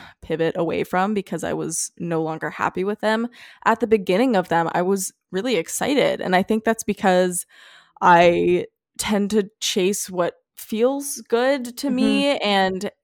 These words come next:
Speaker 1: at the start of every single one, like, I can think of at the beginning of doing social media marketing for a restaurant,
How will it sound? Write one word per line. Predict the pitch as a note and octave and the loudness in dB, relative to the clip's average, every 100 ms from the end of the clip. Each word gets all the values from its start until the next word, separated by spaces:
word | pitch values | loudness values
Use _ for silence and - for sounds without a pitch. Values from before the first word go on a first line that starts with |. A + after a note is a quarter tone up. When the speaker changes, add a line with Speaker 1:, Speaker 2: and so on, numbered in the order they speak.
| - | -2
Speaker 1:
at | G3 G3+ | -2 -2
the | |
start | F#3+ G3 G#3+ | -2 0 2
of | G3 - - | 0 -6 -2
every | G3 G3 | 0 0
single | G3 F#3+ F#3+ | -2 -2 -2
one, | G3 | -2
like, | F#3 | -2
I | F#3 | -6
can | G3+ F#3+ | -6 -10
think | F3+ | -6
of | G3 F#3 | -4 -6
at | - | -2
the | G3 F#3 _ - - - | -2 -2 _ -20 -8 -4
beginning | G3+ G3 F#3+ G3 | 0 2 0 0
of | G3 F3+ F#3+ - | 0 -2 -8 -8
doing | - F#3+ F#3+ F#3 - | -2 -2 -2 -4 -6
social | - F#3+ G3 | -4 -2 -2
media | F#3+ G3 F#3+ | -2 -2 -2
marketing | F3+ F3+ E3+ | -4 -6 -8
for | E3+ F3+ | -6 -4
a | F3 | -2
restaurant, | F3+ F#3 - F#3 F3 E3+ - | -2 -2 -4 -2 0 -2 -8